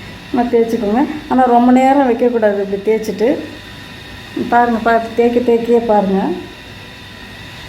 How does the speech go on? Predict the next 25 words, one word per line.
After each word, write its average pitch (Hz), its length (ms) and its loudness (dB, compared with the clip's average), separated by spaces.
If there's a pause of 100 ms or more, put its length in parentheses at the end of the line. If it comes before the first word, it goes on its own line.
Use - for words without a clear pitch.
தேய்க்கும் 262 420 4
போதே 240 180 4 (140)
பாருங்க, 196 280 0 (500)
பாட்டிக்கு 196 380 0 (720)
வழுக்கும், 254 480 2
கையிலேருந்து 208 480 2
வழுக்குது 202 360 0 (100)
பாட்டிக்கு. 190 360 0
நீங்களாம் 220 360 0
நல்லா 208 220 2
பிடிச்சிக்கோங்க, 208 480 2 (120)
பிடிச்சிக்கிட்டு 240 420 -2 (480)
அப்படியே 214 240 0 (140)
தேய்ங்க. 202 340 2 (960)
நம்ம 240 140 4 (120)
தோலில் 269 320 4
இருக்கிறதெல்லாம் 226 580 2
போயிடும், 254 380 4
சீக்கிரம் 254 460 2
போயிடும். 190 280 0 (320)
இது 294 100 4 (120)
விடாம 302 560 6
செய்யுங்க, 214 400 4
விடாம 254 440 4 (640)
டெய்லி 277 280 6